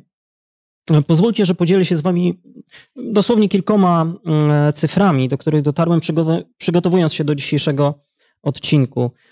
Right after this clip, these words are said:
Mm, a mianowicie liczby, które dotyczą nas jako Polaków i pewnych uzależnień, które, no, może nawet kilkanaście,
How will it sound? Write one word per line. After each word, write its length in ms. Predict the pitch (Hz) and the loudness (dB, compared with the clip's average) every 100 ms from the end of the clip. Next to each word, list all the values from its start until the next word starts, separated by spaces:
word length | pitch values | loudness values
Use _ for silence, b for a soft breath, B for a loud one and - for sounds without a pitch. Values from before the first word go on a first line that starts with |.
| _ - | _ -2
Mm, 640 | 139 143 143 143 143 143 147 | 0 2 2 2 2 0 2
a 80 | 156 | 2
mianowicie 680 | 165 170 196 - 190 175 | 2 2 0 0 0 2
liczby, 560 | 151 165 233 - - 160 | 4 4 2 0 -4 -4
które 300 | - 175 170 | -2 0 0
dotyczą 440 | 160 190 175 170 160 | 0 -2 -2 -2 0
nas 280 | 180 190 | 0 0
jako 180 | 175 160 | -2 -4
Polaków 480 | 151 156 185 175 160 | -2 -2 -2 -4 -4
i 100 | 147 _ _ | -6 _ _
pewnych 360 | 175 175 165 - | -2 0 0 0
uzależnień, 560 | 156 165 165 202 202 175 | 0 2 2 0 0 -2
które, 340 | - 208 208 - | -4 -4 -4 -4
no, 120 | 359 | -4
może 320 | 254 220 185 | 0 0 2
nawet 500 | 185 170 170 - - _ _ _ | 2 0 -2 -6 -20 _ _ _
kilkanaście, 720 | 170 - 156 160 - - 196 | -4 0 0 0 -2 -2 -2